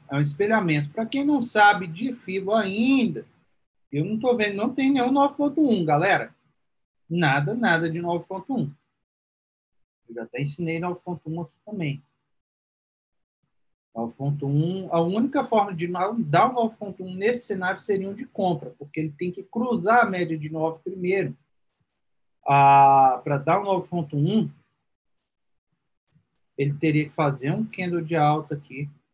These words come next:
romper a máxima desse candle de alta, virando a, a média de nove períodos pra cima, o stop na mínima.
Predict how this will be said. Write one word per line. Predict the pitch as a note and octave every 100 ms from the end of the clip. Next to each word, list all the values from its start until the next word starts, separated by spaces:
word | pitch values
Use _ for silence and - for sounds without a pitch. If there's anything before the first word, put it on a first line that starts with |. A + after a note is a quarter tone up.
| _ _ _ _ _ _ _ _ _ _ _ _ _ _ _ _ _ -
romper | F3 G#3+ - E3+
a | G3
máxima | F#3+ F3 E3+ F3+
desse | F3 F3+ -
candle | E3 E3+
de | E3
alta, | A3 F3 E3+ D#3 _ _ -
virando | D#3+ D#3 E3 G3
a, | F#3+ F3 D#3+ D#3
a |
média | C#3+ D3 D#3 D3+
de | C#3+
nove | D3 C#3 C#3+
períodos | D#3 C#3 D3 E3 - _ _ _ _ _
pra | A3 A3+
cima, | - G#3+ F3+ C3
o |
stop | - - D3 D3 D3
na | F#3
mínima. | G3 F#3 F3+ D3